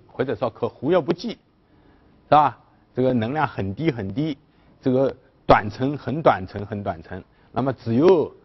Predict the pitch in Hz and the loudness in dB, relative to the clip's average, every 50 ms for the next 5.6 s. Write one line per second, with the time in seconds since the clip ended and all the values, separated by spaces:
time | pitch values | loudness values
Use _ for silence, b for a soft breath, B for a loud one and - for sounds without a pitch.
0 | b b b b b - 127 127 139 151 - 127 104 110 127 110 92 90 92 113 | b b b b b 2 2 4 4 2 2 0 0 0 -2 -2 -2 -6 -6 -6
1 | 139 135 - - _ _ _ _ - 151 160 147 113 104 107 147 151 139 123 123 | -6 -6 -8 -8 _ _ _ _ -6 -4 -2 -2 -2 -2 -2 -2 0 0 2 2
2 | 127 120 - - _ _ _ - - - 104 113 147 - 123 98 - - 117 101 | 0 -2 -4 -10 _ _ _ -20 -6 -4 -2 -2 0 -2 -2 -4 -2 -6 -8 -8
3 | - 101 107 117 110 98 b b b b b b b _ _ _ _ _ - - | -6 -6 -6 -8 -8 -10 b b b b b b b _ _ _ _ _ -20 -20
4 | - - - 104 101 95 87 85 - 127 110 - - - 98 101 113 131 135 131 | -20 -18 -8 -4 -2 -2 -2 -2 -2 -4 -4 -4 -4 -6 -6 -4 -2 0 0 0
5 | 127 110 120 104 95 95 95 90 98 95 92 | 0 -2 -4 -6 -6 -8 -8 -8 -8 -10 -10